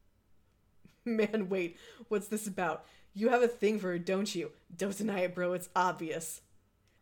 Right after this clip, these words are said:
Am I being accused of falling prey to the human dysfunction of amorous inclination? <laughs> So terrible. What a transparent dodge, all hiding behind your alien shit. Just admit it. You want me to help you win her over.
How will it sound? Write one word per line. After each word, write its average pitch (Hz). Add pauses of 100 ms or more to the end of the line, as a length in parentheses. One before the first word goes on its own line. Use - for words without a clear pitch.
(320)
Am 220
I 233
being 226
accused 214
of 175
falling 180
prey 165
to -
the 185
human 294
dysfunction 190
of 180
amorous 175
inclination? 175 (920)
<laughs> 311 (920)
So 220
terrible. 196 (260)
What 311
a -
transparent 254
dodge, 170 (160)
all 254
hiding 226
behind 208
your 175
alien 175
shit. 160 (240)
Just 294
admit 233
it. - (240)
You 170
want 277
me 311
to 311
help 208
you 220
win 170
her 180
over. -